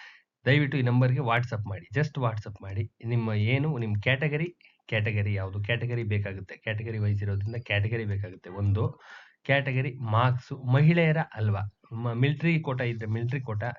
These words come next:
ಪಿ ಎಚ್ ಕೋ-, ಕೋಟಾ ಇದ್ರೆ ಪಿ ಎಚ್ ಕೋಟಾ, ಪಿ ಡಿ ಪಿ ಇದ್ರೆ ಪಿ ಡಿ ಪಿ, ಈ ತರ ಏನಿದೆ,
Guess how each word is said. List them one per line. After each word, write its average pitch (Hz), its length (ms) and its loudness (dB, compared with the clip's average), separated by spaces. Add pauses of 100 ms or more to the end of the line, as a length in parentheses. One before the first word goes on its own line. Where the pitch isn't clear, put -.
(100)
ಪಿ 151 120 -2
ಎಚ್ 156 260 0 (380)
ಕೋ-, 113 160 -6
ಕೋಟಾ 113 200 -4
ಇದ್ರೆ 110 200 -4
ಪಿ 123 120 0
ಎಚ್ 135 200 0
ಕೋಟಾ, 107 260 -6 (180)
ಪಿ 156 120 2
ಡಿ 156 100 4
ಪಿ 147 140 -8
ಇದ್ರೆ 113 280 -8
ಪಿ 131 140 0
ಡಿ 120 100 0
ಪಿ, 104 140 -6
ಈ 120 120 -6
ತರ 120 140 -4 (1400)
ಏನಿದೆ, 117 500 2